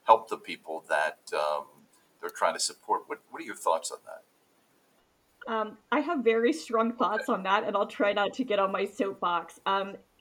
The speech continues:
Speaker 2: just like any business, you would not tell a business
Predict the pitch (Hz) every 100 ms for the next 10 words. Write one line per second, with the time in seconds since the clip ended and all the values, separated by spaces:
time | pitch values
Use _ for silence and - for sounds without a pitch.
0 | 196 - 269 269 - 285 269 - 220 226
1 | 185 214 202 180 170 - 196 208 202 202
2 | 202 - 214 208 202 202 196 196 180 175
3 | -